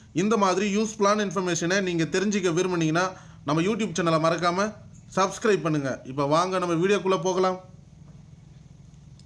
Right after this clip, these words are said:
இப்ப உங்களோட Facebook பேஜ், அதாவது வந்துட்டு பார்த்தீங்கன்னா, Facebook-ஐ ஓப்பன் கொடுத்துக்குங்க.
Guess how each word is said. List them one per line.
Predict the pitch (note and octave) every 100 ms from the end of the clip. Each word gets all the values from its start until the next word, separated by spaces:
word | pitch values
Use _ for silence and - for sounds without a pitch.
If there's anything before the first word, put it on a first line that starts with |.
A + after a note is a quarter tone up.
| - - - - - - - - - - - - - - -
இப்ப | G3 - F#3+ G3+ G#3 - C#3+
உங்களோட | A3 A#3+ A3+ F#3 E3+ G3+ - -
Facebook | A3 A#3 - A3 E3
பேஜ், | F#3 E3+ D#3+ F3 E3 -
அதாவது | C#3+ D#3+ E3+ F#3+
வந்துட்டு | E3 E3+
பார்த்தீங்கன்னா, | D#3+ D#3 F3+ G#3+ - - G3+
Facebook-ஐ | G#3+ G#3+ F3+ D#3 F#3+
ஓப்பன் | G3+ G3 F3
கொடுத்துக்குங்க. | E3 E3 D3 D3 A2+